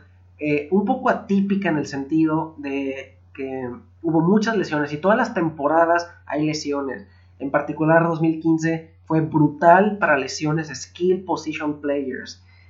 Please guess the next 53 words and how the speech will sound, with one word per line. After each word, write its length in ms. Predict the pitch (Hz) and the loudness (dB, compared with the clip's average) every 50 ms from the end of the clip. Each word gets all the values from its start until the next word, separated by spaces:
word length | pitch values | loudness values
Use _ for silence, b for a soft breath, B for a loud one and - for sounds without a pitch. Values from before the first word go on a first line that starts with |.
| b b - | b b -2
Y 200 | 160 156 160 170 | 0 4 4 4
eso, 520 | 180 175 - 190 185 185 185 190 185 B B B B B B | 4 2 2 0 0 2 2 0 0 B B B B B B
eh, 380 | - 143 143 139 135 139 139 - | -6 -4 -4 -4 -4 -6 -8 -6
como 220 | - 160 151 151 | -4 -2 -2 -2
comenté 240 | - 151 156 156 170 | 0 0 0 2 2
al 60 | 170 | 2
principio 240 | 190 185 - 196 185 | 0 0 0 2 0
del 120 | 160 156 - | 0 2 0
podcast, 380 | 165 170 165 - 147 139 151 | -2 -2 -2 -2 -4 -4 -2
en 80 | 143 143 | 0 0
la 80 | 147 | 0
era 180 | 156 170 170 165 | 2 2 2 0
de 120 | 160 151 | 0 -2
fantasy 420 | 156 160 160 160 160 151 - - - | -2 -2 -4 -4 -4 -8 -12 -14 -8
fútbol 360 | - 180 185 170 170 165 151 | -2 0 0 0 0 -2 -4
y 40 | 147 | -4
de 80 | 139 | -4
daily 260 | 143 156 156 147 151 - | -4 -2 -2 -4 -4 -2
fantasy, 400 | - 170 165 160 - - - - | -4 -4 -4 -4 -8 -14 -20 -20
que 80 | - | -14
todo 140 | - 156 156 | -8 -6 -4
el 40 | 160 | -4
mundo 180 | 156 151 147 143 | -4 -4 -6 -6
quiere 200 | 151 147 143 139 | -8 -10 -10 -10
puntos 440 | - - 165 165 165 160 160 - - | -12 -4 -2 0 0 0 -2 -8 -10
y 20 | |
que 80 | - 143 | -12 -4
todo 140 | 147 165 | -2 2
el 80 | 170 170 | 2 2
mundo 120 | 170 165 | 2 2
quiere 200 | 170 170 165 160 | 0 -4 -6 -4
que 80 | 160 151 | -4 -6
su 80 | 139 - | -4 0
fantasy 380 | 160 165 156 160 165 160 151 | 0 0 0 -2 -8 -10 -10
team 220 | - 160 156 156 151 | -6 -2 0 0 2
le 60 | 147 | 2
vaya 200 | 143 147 151 147 | 0 0 -2 -4
bien, 220 | 147 151 165 165 160 b b b b b b b | -4 -6 -8 -8 -10 b b b b b b b
creo 140 | - 160 160 | -8 -8 -4
que 80 | 156 185 | -4 -4
esta 80 | 190 | -2
temporada 480 | 180 160 156 156 156 156 160 160 160 165 | -2 -4 -4 -2 0 0 0 2 0 0
es 60 | 147 | -2
la 100 | 147 131 | -2 -2
más 260 | 135 156 165 165 165 | 2 2 2 2 2
brutal 300 | 180 180 170 170 165 160 | 0 -2 -2 -2 -2 -2
en 120 | 160 160 160 | -2 -2 -2
esos 140 | 156 - | -4 -8
sentidos. 460 | - 139 139 - 156 147 143 - - b b b b b b | -12 -14 -8 -6 -4 -4 -4 -6 -12 b b b b b b
Prácticamente 600 | 165 165 - 190 - 165 165 170 170 170 185 165 | -4 -2 -2 0 -2 0 0 0 0 0 -2 -4
todos 280 | - - 180 185 180 | 0 4 6 6 6
los 140 | 165 156 151 | 6 2 0
corredores, 640 | - - 139 135 139 143 143 147 143 143 143 - | -4 -8 -6 -4 -2 0 0 0 0 -2 -6 -8